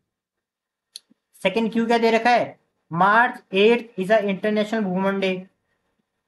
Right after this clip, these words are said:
ये भी एक statement है, ये भी एक statement है, तो इसका and क्या होगा, अरे mix करके जैसे हमने बताया था, P and Q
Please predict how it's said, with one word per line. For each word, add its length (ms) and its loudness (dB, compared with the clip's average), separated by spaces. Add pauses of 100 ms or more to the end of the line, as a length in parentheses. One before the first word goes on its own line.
(640)
ये 260 4
भी 160 2
एक 140 0
statement 540 0
है, 140 2 (1040)
ये 220 0
भी 120 2
एक 120 0
statement 500 0
है, 120 4
तो 160 -2
इसका 280 -2 (100)
and 300 2
क्या 140 4
होगा, 260 4 (340)
अरे 140 -2 (220)
mix 260 -6
करके 240 -2
जैसे 200 0
हमने 180 0
बताया 260 4
था, 120 -8
P 180 0 (120)
and 280 -2
Q 180 0